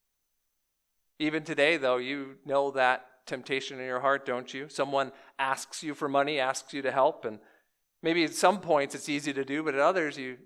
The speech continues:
start to resent them, that they would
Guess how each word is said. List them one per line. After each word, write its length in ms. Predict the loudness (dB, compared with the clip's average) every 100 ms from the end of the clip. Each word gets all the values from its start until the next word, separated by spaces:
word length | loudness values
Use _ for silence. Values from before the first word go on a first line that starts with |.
| _ _ _ -10
start 260 | 0 0
to 80 | 2
resent 460 | -4 -2 0 0 0
them, 220 | -6 -6 -16 _ _ _ _ _ _ _ _ _
that 80 | -4
they 120 | -2
would 240 | 0 -2